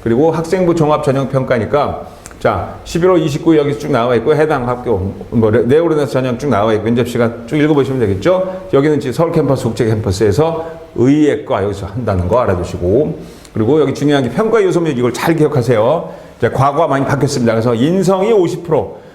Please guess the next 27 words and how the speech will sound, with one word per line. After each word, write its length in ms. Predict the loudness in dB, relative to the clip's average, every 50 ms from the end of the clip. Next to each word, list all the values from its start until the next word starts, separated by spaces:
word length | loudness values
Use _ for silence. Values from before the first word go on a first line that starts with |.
| -20 -10
전공 440 | -4 -2 -2 0 2 0 2 2 2
접학성이 560 | 0 0 0 -2 -2 -2 0 0 0 2 4
오십 280 | 2 2 2 0 -4 -2
프로인데요. 360 | -2 0 0 2 2 2 2
인성이 480 | 2 2 2 2 2 2 2 0 -2 -2
가치관 500 | -4 -4 -6 -4 -2 0 0 2 2 2
및 140 | 0 0 0
태도, 500 | 0 -2 0 2 0 0 0 -2 -8 -12 -16 -10 -2
의사소통 800 | 0 0 0 2 0 0 0 0 2 0 0 0 0 0 -2 0
능력. 240 | 0 0 -2 0 0
자, 180 | 0 -2 -2 -4 -10 -14 -16 -12 -8
가치관이 560 | -2 -2 -2 0 0 0 0 2 2 2 2
없는 300 | 2 2 2 2 2 0
의사 360 | 0 0 0 0 0 0 -4 -6 -6
있을 140 | -6 -4 0
수가 160 | 0 0 0
없죠. 160 | 2 0 0
그래서 280 | 0 2 0 0 0 2
우리 460 | 2 2 2 0 0 -4 -12 -16 -6 -4
이제 100 | -2 0
경희대학교의 720 | 2 2 2 2 2 2 2 2 0 2 2 2 2 2 2
창학 480 | 0 0 0 2 2 2 2 2 2
이념 280 | 0 2 2 2 0 0
적합도를 500 | 0 -4 -2 -2 -2 0 0 2 2 2
물어봐야 360 | 2 4 2 4 4 2 2
돼요. 120 | 0 -4 -10 -14 -4 -4
그러니까 220 | -4 -4 -4 -6